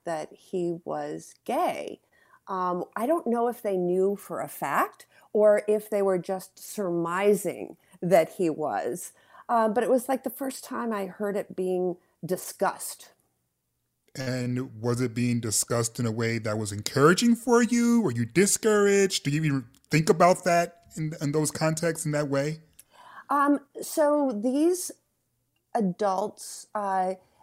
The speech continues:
Speaker 1: had a very favorable view of him. And I guess I heard it as,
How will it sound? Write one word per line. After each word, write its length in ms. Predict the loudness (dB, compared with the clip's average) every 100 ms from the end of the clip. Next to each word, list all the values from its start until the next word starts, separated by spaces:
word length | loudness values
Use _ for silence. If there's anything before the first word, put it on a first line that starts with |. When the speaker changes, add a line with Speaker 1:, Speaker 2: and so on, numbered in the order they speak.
| _
Speaker 1:
had 240 | -2 0
a 60 | 2
very 260 | 2 0
favorable 960 | -2 -4 -2 -2 -2 -2 -2 0 -2 -2
view 480 | -2 -2 -2 -4 -6 -6
of 200 | -6 -6
him. 300 | -6 -2 -2 -4 _ _ _ _ _ _ _
And 580 | -2 0 0 0 -2 -2 -8 -10 -4
I 400 | -2 0 -2 -6 _ _ _ _ _ _ _ -8
guess 300 | -4 -4 -2
I 160 | -2 -2
heard 400 | -2 0 2 2
it 160 | 0 0
as, 500 | 0 0 -2 -6